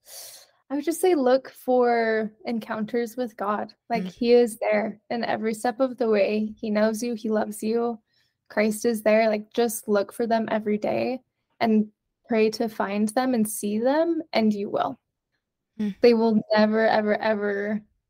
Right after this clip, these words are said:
Speaker 1: miss an opportunity to show love. And if you look for it, you'll see it every day. And I think that will just change your life 'cause it will be filled with so much light and love. And so just look for that love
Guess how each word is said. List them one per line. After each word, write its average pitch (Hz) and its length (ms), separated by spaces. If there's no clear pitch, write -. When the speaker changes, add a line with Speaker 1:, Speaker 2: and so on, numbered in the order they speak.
Speaker 1:
miss 220 240
an 220 80
opportunity 208 500
to 208 80
show - 200
love. 277 320
And 220 640
if 226 180
you 214 160
look 196 240
for 285 260
it, 302 300
you'll 220 260
see 208 200
it - 100
every - 220
day. - 260
And 226 160
I 226 80
think 214 360
that - 340
will 233 140
just 214 240
change 196 320
your 214 100
life - 380
'cause 214 160
it 214 80
will 214 120
be 214 120
filled 202 300
with 208 100
so 208 180
much 214 240
light - 180
and 233 120
love. 233 280
And 240 180
so 208 420
just 262 240
look 262 140
for 262 100
that 277 160
love 311 340